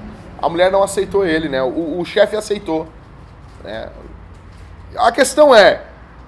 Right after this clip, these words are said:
o que que leva a Sansão a agir como esse cara? Esse cara trabalhava na Coprobel, que é uma loja de cosméticos. Primeiro, pessoal, Lan-, Sansão, ele se sente confortável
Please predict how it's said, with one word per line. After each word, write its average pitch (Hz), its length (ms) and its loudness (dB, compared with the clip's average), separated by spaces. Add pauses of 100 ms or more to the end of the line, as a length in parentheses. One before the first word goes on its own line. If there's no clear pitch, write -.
(100)
o - 40 -20
que 359 120 2
que 311 100 -2
leva 254 280 8
a - 20 0
Sansão 240 800 4 (520)
a 208 180 6
agir 214 300 0
como 262 200 -2
esse 254 180 -6
cara? 247 500 4 (1300)
Esse - 80 -20
cara 202 180 0
trabalhava 202 320 0
na 202 80 -4
Coprobel, 165 640 2 (220)
que - 80 -10
é - 20 -4
uma 147 440 0 (380)
loja 147 320 2
de 139 600 -6
cosméticos. 139 920 -6 (880)
Primeiro, 254 340 6
pessoal, 208 400 6
Lan-, 196 320 2
Sansão, 214 760 2 (380)
ele 175 140 -4
se - 120 -10
sente 220 260 -4
confortável 208 1040 4